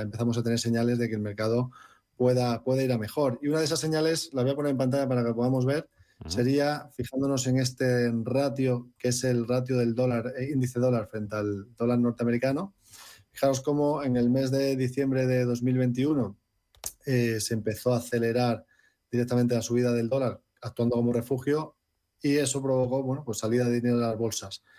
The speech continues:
Speaker 1: Y ahora lo que estamos viendo es lo contrario, ¿no? Cuando ya el mercado ha anticipado que el punto máximo de la Fed podría, podríamos saber ya cuál es, el dólar empieza a perder fuelle y el,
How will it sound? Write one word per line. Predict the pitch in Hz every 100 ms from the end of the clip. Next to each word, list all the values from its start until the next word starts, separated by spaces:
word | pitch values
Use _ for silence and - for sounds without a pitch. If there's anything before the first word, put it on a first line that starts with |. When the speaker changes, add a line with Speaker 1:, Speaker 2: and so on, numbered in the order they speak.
| - - _
Speaker 1:
Y | 147
ahora | 165
lo |
que |
estamos | 143 160 147
viendo | 165 165
es | 143
lo | 143
contrario, | 123 110 139 135 110
¿no? | 123 139 123
Cuando | 123 117
ya | 120 135
el |
mercado | 143 135 139
ha | 135
anticipado | 131 131 131 151 127 120
que | 113 113 120
el | 127 113 110
punto | - 135 139 135 131
máximo | 135 127 135 135
de | 131
la | 127
Fed | 123 151 - _ _ _ _ -
podría, | 110 110 123 123 120 120 120 117
podríamos | 113 117 120
saber | 120 120
ya | 120
cuál | 127 151
es, | 170 - - _ - - - _
el | 131 123
dólar | 135 135
empieza | 120 123 127
a |
perder | 123 123 120
fuelle | 143 139 147 175 - _ _
y | 139 143 151
el, | 147 120 113 110 107 104 104 104